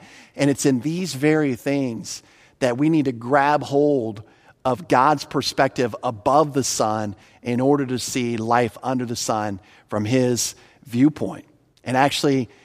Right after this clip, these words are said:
enjoy it and see value in things that we typically view as unvaluable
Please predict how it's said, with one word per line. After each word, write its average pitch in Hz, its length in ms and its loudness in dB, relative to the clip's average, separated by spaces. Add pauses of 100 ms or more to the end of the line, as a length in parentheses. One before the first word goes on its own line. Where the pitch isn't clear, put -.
(100)
enjoy 127 520 2
it 117 80 -2
and 120 100 -8
see 139 220 -2
value 120 600 0
in 107 100 -6
things 120 340 -6
that 110 120 -2
we 131 140 -6
typically 131 640 -4
view 123 320 -2
as 113 180 -4
unvaluable 113 920 0